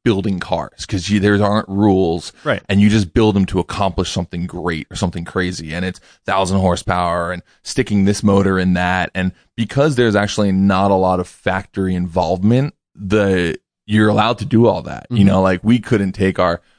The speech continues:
Speaker 1: Ford and go put a Viper motor in it for obvious reasons, but
Speaker 2: Mm-hmm.
Speaker 1: a lot of the other spaces have allowed to do that. And I think it's brought this whole different thing to culture in automotive. And I think it's mixed with, you know,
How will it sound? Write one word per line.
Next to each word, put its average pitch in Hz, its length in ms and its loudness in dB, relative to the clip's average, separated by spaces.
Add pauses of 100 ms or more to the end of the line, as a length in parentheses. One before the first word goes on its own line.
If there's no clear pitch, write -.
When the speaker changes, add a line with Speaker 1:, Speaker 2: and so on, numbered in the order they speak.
(180)
Speaker 1:
Ford 101 440 2
and 92 160 -2
go 90 160 -4
put 85 200 -4
a 87 40 -6
Viper 95 440 -2
motor 76 320 -6
in 92 80 0
it 104 140 0
for - 180 -2
obvious 104 400 0
reasons, 120 440 -2
but 98 220 0
Speaker 2:
Mm-hmm. 104 100 -6
Speaker 1:
a 98 40 -2
lot 98 260 2
of 95 80 0
the 95 80 2
other 87 140 0
spaces - 420 -8
have 87 120 -10
allowed 87 220 -8
to 95 80 -6
do 123 160 2
that. 107 100 2
And 78 80 -2
I 95 100 -2
think 104 180 0
it's - 180 -4 (380)
brought 101 200 0
this 92 160 -4
whole 104 220 2
different 92 380 -4
thing 90 440 -4 (360)
to 101 100 -2
culture 90 540 0 (760)
in 107 100 2
automotive. 107 500 4
And 101 80 2
I 92 60 0
think 101 200 0
it's - 120 -10
mixed 107 220 -2
with, 90 220 -4
you 101 100 -2
know, 85 160 -2